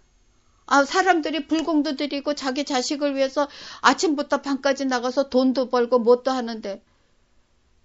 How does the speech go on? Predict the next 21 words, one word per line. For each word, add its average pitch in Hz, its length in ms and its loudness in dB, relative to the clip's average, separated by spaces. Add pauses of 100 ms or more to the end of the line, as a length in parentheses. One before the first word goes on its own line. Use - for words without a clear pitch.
(120)
아, 294 120 2
자식 311 320 0
학교 - 340 -6
붙으라고 269 460 -2
매일 262 300 4
새벽 339 320 -4
기도했다고 269 720 0
그래서 220 840 4 (1400)
자식 285 360 2
잘 247 240 0
되라고 285 420 4
매일 320 580 6
가서 285 360 2
빌고 262 420 -2
그래서 311 460 6 (320)
헌금하고 262 720 0
그래서 320 540 4 (320)
봉사했다고 294 680 4
그래서 233 640 0 (400)
그게 349 560 2 (200)
마음으로 302 720 6